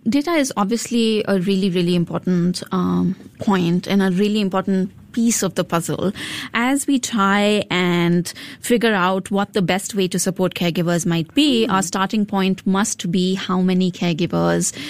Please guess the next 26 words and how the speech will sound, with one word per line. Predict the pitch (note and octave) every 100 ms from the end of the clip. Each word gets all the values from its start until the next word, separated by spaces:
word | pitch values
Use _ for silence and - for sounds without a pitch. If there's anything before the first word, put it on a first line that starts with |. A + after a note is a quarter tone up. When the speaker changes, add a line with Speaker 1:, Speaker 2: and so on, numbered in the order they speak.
| C#4+
Speaker 1:
there | G3+ F#3 F#3 -
are | F3 F3 F3+
in | F3+ F3
Singapore, | - E3+ E3+ - F3+ F#3
what | F#3+ F#3+
kinds | G#3+ G3 G3
of | F#3
care | G3+ F#3+
arrangements | F#3 F3 A3 B3+ B3 G3 F3 E3+ F#3+ - - D4 A#3+
are | G3 F#3+
they | F#3+ F3 -
in. | G3+ F#3 - G3+ - - C4 -
We | A#3
must | A3+ B3+ -
also | - G#3 G#3+ - B3 A3+
collect | A3 G#3 F#3 F3+
information | F#3+ F#3+ F#3+ F3+ - F#3+ G3
on | F#3+ F#3+ F#3+
the | G3+ G#3
employment | A3+ B3+ D#4+ C4+ F3+
impact | E3+ E3 E3+ C#3+ F#3+ - -
that | G#3 F#3
caregiving | G3 F#3 F3+ F3+ F#3
has | F#3+ F3+ F3+ F3+
on | F3
caregivers. | E3+ F3+ F3+ F3 E2 - G#3 -